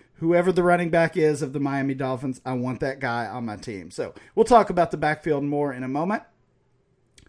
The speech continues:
The big move of the offseason for the Miami Dolphins, one of the biggest moves across the entire league, is Miami's trade for Tyreek Hill. They give up a first rounder plus to get,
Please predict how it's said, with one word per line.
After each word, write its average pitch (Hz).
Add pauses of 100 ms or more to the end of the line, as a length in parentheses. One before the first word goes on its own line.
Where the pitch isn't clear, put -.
(240)
The 170
big 208
move 170
of 147
the 143
offseason 127
for 139
the 139
Miami 131
Dolphins, 120
one 147
of 156
the 135
biggest 123
moves 127 (360)
across 139
the 135
entire 127
league, 151 (260)
is 165
Miami's 151
trade 139
for 123
Tyreek 127
Hill. 185 (280)
They 135
give 127
up 131
a 120
first 147
rounder 139
plus 170
to 143
get, 131